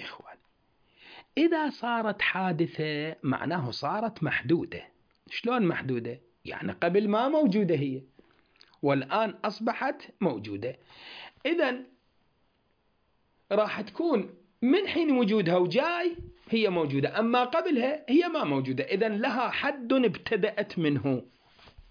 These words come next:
ما دام صار لهاي الصفة حد تبتدئ به، معناه إلها نهاية، راح تكون إلها نهاية،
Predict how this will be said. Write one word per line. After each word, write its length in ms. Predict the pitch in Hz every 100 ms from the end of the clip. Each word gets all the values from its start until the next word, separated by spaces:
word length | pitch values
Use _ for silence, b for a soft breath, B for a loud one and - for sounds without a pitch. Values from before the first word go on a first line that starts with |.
| _ _ _ _ _ _ _ B B B -
ما 320 | 214 254 254
دام 320 | 302 392 392
صار 360 | - 254 233 208
لهاي 440 | 175 180 208 180
الصفة 400 | - - 143 135
حد 360 | - 240 208 139 _ _ _
تبتدئ 600 | 285 302 - 277 269 262
به، 340 | 214 233 240 254
معناه 500 | 175 - 196 160 156
إلها 240 | 226 208
نهاية، 380 | 233 110 113 82
راح 200 | 123 -
تكون 300 | 190 - 175
إلها 220 | 175 175
نهاية، 440 | 220 - - -